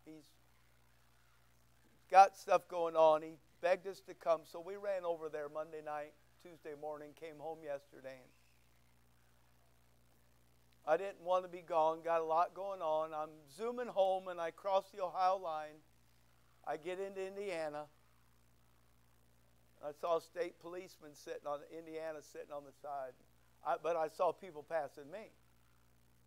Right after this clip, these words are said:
There was a guy tailing me, so I turned, moved over, and he zoomed past me. Boy, I saw the cop come out. I'm yelling. Amy's, you know, in and out.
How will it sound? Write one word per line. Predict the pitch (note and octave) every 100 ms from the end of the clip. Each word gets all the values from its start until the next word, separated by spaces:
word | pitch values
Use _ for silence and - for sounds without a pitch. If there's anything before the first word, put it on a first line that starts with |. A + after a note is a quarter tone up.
| _ _ _ _ _ _ _ -
There | D3+
was | D3+
a | D3
guy | E3 F3+ F3+
tailing | F#3+ F#3 E3+ D#3+
me, | G#3+ A#3+
so | -
I | D#3+ F#3+ G3+ - -
turned, | E3+ D#3+ - - _ - - - - - -
moved | D#3+ E3+ D3
over, | D#3+ D#3 F3 F#3+
and | D#3+ C#3 - - - _ _ _ _ _ _ _ _ _ -
he | F#3 F#3 E3+ D3 _ C3+ D3
zoomed | F#3+ F#3+ F3
past | F3 D#3+ D3+ E3
me. | G3 A#3 D#3+ D#3 - _ _ _ _ _ _ _ C#3+
Boy, | E3+
I | E3 D#3+
saw | - E3
the | D3+
cop | - F3 E3+ -
come | D3 C3+
out. | B2+ A#2+
I'm | C#3 C#3+ C#3+
yelling. | D#3 C#3 C3 A#2 _ -
Amy's, | D3+ D3+ C3+ - _ _ _ _ C#3+
you |
know, | C#3 A#2 - _ D3
in | D3+
and | C#3
out. | C#3+ C3+